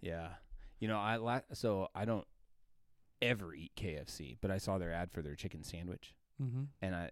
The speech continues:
Speaker 1: and my brother's like, "Oh, that looks really good."
Speaker 2: It
Speaker 1: They were
Speaker 2: did look good, yeah.
Speaker 1: And I
Speaker 2: didn't
Speaker 1: went and
Speaker 2: have a
Speaker 1: got it, and it was less than, less than, uh,
Speaker 2: Really was
Speaker 1: yeah.
Speaker 2: not good.
Speaker 1: Now,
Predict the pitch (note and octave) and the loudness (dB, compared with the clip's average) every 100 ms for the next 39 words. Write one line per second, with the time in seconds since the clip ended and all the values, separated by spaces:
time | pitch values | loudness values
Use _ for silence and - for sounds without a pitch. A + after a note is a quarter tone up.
0 | - F2 E2 E2 E2 E2+ D#2 - D#2 E2+ | -6 -8 -6 -4 -4 -4 -6 -8 -10 -10
1 | D#2+ E2 D#2+ D#2 - E2+ C#2 D#2 D2 - | -6 -6 -6 -8 -8 -8 -8 -10 -10 -10
2 | - - D#3 F#3 F#3 C#3+ F3 - A2+ G2 | -2 4 10 12 12 10 8 6 -2 0
3 | A2+ B2 G#2 G#2 C3 C#3+ C#3+ A#2+ A2 E2 | 0 0 6 12 12 12 12 12 10 8
4 | D2+ - F2+ D2 D#2 D#2+ F2 D#2+ - D2 | -2 -6 -6 -4 -6 -6 -4 -6 -8 -12
5 | D2+ D#2 - - _ _ - E2+ - - | -14 -14 -18 -20 _ _ -6 -6 -6 -8
6 | D#2+ D#2 C2+ D2+ - - C3+ D3 C#3+ B2 | -8 -8 -10 -12 -10 2 6 6 6 2
7 | B2+ C3 C#3 B2 A#2 B2 B2+ - - _ | 0 2 2 0 0 0 0 -4 -16 _
8 | _ - A2 G#2+ F2 | _ -4 0 0 -2